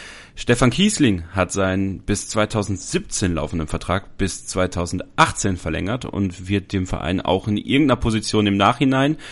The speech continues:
und nach dem Ende seiner Karriere erhalten bleiben. Und heute am Mittwoch hat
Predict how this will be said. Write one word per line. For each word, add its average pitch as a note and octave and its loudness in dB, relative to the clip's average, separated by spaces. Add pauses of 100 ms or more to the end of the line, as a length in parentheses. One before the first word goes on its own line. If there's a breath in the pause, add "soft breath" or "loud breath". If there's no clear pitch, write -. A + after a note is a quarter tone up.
(260 loud breath)
und G2+ -2
nach G2+ -2
dem A#2 -2
Ende A#2 2
seiner G#2+ -2
Karriere A#2+ 0
erhalten A#2 4
bleiben. A#2+ 4 (360 loud breath)
Und G#2 2
heute C#3 6
am A#2+ 4
Mittwoch E3 4 (340 loud breath)
hat - 0